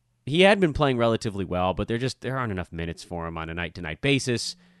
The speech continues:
We don't know what's gonna happen when John Collins comes back.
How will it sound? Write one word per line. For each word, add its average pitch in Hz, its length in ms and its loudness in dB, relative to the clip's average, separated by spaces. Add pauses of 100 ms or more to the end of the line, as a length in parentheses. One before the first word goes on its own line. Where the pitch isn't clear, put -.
(140)
We 110 80 -6
don't 107 120 -2
know 101 100 0
what's 95 160 -4
gonna 92 140 -2
happen 104 520 2 (480)
when 85 720 -4 (180)
John 76 240 -4
Collins 131 480 4
comes 113 300 0
back. 110 480 2